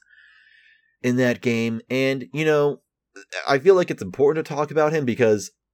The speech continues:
on this podcast, I've really given him a lot of pa-, a lot of passes. I've really given this guy the benefit of the doubt because he, he came from Cincinnati.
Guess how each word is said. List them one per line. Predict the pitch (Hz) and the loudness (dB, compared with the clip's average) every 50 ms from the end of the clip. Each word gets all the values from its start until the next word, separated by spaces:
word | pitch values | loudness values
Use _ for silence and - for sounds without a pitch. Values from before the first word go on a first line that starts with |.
| _ _ | _ _
on | _ 104 113 120 | _ -6 -4 -2
this | 117 107 | -4 -4
podcast, | - - 107 107 110 110 98 - 113 113 104 - | -6 -6 -4 -2 -2 -2 -2 -2 -4 -4 -2 -2
I've | 98 90 85 87 _ _ _ | -4 -4 -4 -8 _ _ _
really | - - 131 143 185 240 381 381 311 131 113 - | -20 -18 -14 -10 0 4 4 4 4 2 -4 -6
given | - 104 101 101 107 107 | -2 -2 0 0 0 -2
him | 101 113 113 110 107 110 110 - _ | -2 0 -2 -2 -2 -4 -8 -8 _
a | 85 | -6
lot | 82 80 78 76 80 80 78 78 78 | -6 -6 -6 -6 -4 -2 -2 -2 -2
of | 78 76 - _ - | -4 -8 -12 _ -16
pa-, | - 71 69 67 - _ | -12 -12 -12 -12 -12 _
a | 80 76 | -12 -10
lot | 71 80 82 85 78 | -8 -6 -6 -6 -6
of | 71 - | -8 -12
passes. | - - - 67 69 73 73 - 85 85 82 82 - - _ _ _ _ _ _ | -16 -12 -10 -8 -8 -8 -8 -10 -10 -10 -10 -10 -12 -16 _ _ _ _ _ _
I've | 92 95 92 | -4 -4 -2
really | 104 110 120 127 131 135 135 131 123 110 | -2 0 2 4 4 4 4 4 2 2
given | 90 110 104 101 98 87 | 2 0 -2 -2 -2 -4
this | 87 85 - | -6 -6 -6
guy | - 95 90 90 | -6 -6 -4 -4
the | 87 82 76 | -6 -8 -8
benefit | - 82 82 80 76 87 80 | -8 -10 -10 -10 -10 -8 -10
of | 78 71 | -10 -10
the | 71 71 | -12 -12
doubt | - 65 57 55 - | -14 -14 -14 -16 -18
because | - 76 - 80 78 73 | -18 -14 -10 -10 -10 -10
he, | 85 85 85 85 85 87 90 | -10 -10 -10 -10 -10 -12 -12
he | 92 90 90 | -12 -12 -10
came | - 147 170 | -8 -8 -8
from | 170 175 170 160 | -8 -10 -12 -12
Cincinnati. | 147 - 160 151 151 156 139 131 127 123 123 123 123 123 120 113 | -10 -12 -12 -12 -8 -6 -2 -2 0 0 0 0 -2 -2 -4 -6